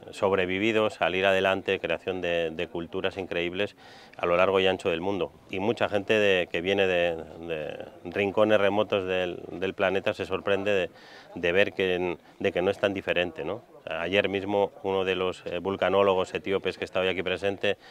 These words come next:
decía, "En mi casa no creen que, que esté en, en, en Lanzarote, creen que est-, que estoy en Etiopía porque lo que se ve a mis espaldas no es tan diferente". Eh,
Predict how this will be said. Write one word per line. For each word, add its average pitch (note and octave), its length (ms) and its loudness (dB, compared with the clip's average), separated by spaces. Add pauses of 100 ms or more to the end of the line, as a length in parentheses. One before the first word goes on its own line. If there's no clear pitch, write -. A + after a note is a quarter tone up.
(220)
decía, F2+ 400 2 (300)
"En G2 160 -4
mi F#2 100 -2
casa G#2+ 300 4
no A#2 160 4
creen G#2 380 4
que, F2+ 400 0 (260)
que F#2 120 -2
esté F2+ 680 0
en, E2+ 260 -4 (100)
en, E2 460 -8 (680)
en F2+ 120 -2
Lanzarote, F#2 480 4
creen G2+ 240 4
que - 120 2
est-, - 220 -4 (100)
que G2 80 0
estoy F#2+ 240 0
en F#2+ 80 2
Etiopía F#2+ 480 2
porque F2+ 240 -2
lo E2+ 120 -4
que - 80 -8
se F2+ 140 -4
ve F#2+ 100 2
a G2+ 40 4
mis G2+ 160 0
espaldas F#2+ 420 -2
no F2+ 80 -2
es F2 80 -8
tan F2+ 140 -4
diferente". D#2 540 -6 (520)
Eh, E2+ 440 0